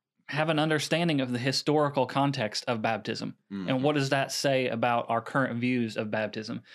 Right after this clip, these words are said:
Speaker 1: I-, if, as, as you're, as you're advocating
Speaker 2: Yeah.
Speaker 1: that the, something is amiss in our present understanding
Speaker 2: Yeah.
Speaker 1: and the way that we're communicating baptism,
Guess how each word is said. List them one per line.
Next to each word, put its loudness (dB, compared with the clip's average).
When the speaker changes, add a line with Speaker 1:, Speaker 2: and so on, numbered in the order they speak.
Speaker 1:
I-, -2
if, 0
as, -2
as -2
you're, 2
as 2
you're 2
advocating 0
Speaker 2:
Yeah. -2
Speaker 1:
that -10
the, -4
something 0
is 0
amiss 0
in 0
our -2
present 0
understanding 0
Speaker 2:
Yeah. -10
Speaker 1:
and 2
the 4
way 4
that 0
we're -4
communicating 0
baptism, -2